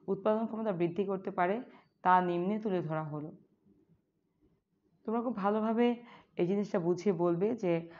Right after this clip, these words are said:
প্রশিক্ষণের মাধ্যমে কীভাবে আমরা আমাদের কর্মীদেরকে আরও দক্ষ করে তুলতে পারি।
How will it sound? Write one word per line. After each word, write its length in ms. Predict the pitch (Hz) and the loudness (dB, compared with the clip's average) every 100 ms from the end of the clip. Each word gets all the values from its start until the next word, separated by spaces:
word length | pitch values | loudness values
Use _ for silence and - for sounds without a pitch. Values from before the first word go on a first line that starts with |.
| - - | -14 -6
প্রশিক্ষণের 540 | 170 190 190 190 180 | -2 -2 -2 -2 0
মাধ্যমে 460 | 175 170 170 175 175 | 0 0 0 -2 -2
কীভাবে 600 | 180 170 180 185 175 - - - - | -4 -4 -2 -2 -4 -10 -20 -14 -4
আমরা 280 | 165 170 170 | 0 2 2
আমাদের 260 | 170 165 | 2 -2
কর্মীদেরকে 500 | 165 190 190 175 170 | -2 -2 -2 -2 -2
আরও 260 | 175 170 202 | 0 2 2
দক্ষ 240 | 214 214 | 0 -4
করে 220 | 208 214 | -2 0
তুলতে 220 | 208 208 214 | 0 0 0
পারি। 280 | 214 226 | 2 0